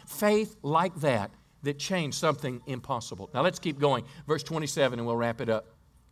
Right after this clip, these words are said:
When she came to the man of God, again, the mom finds Elisha. She falls on the ground and caught him hold of his feet. And she said, "As surely as the Lord lives." Now, you know, it's interesting. How do you find somebody when they don't have telephones,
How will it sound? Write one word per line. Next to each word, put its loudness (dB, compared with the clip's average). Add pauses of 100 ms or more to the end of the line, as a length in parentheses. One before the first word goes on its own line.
(680)
When 0
she 0
came 2
to 0
the 2
man 2
of -2
God, 6
again, -2
the 0
mom 6
finds 2
Elisha. 0 (560)
She -2
falls 6
on 2
the -2
ground 4 (200)
and -4 (260)
caught 6
him 0
hold 2
of -4
his -4
feet. -2 (720)
And -8
she 0
said, 4
"As 0
surely 4
as 0
the -2
Lord 0
lives." 0 (300)
Now, 0
you 0
know, 2
it's 2
interesting. -4
How 2
do -2
you -2
find 0
somebody 0
when -4
they 2
don't 0
have -2
telephones, -4